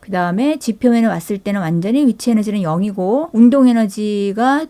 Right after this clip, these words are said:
최대가 되는데 역학적 에너지는 운동 에너지밖에 없다.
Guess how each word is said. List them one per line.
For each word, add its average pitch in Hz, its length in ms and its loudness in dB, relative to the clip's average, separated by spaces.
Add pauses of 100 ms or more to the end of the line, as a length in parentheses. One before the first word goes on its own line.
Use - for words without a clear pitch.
최대가 320 400 -4
되는데 196 720 0
역학적 233 400 0
에너지는 190 360 0
운동 180 320 0
에너지밖에 156 560 -6
없다. - 400 -10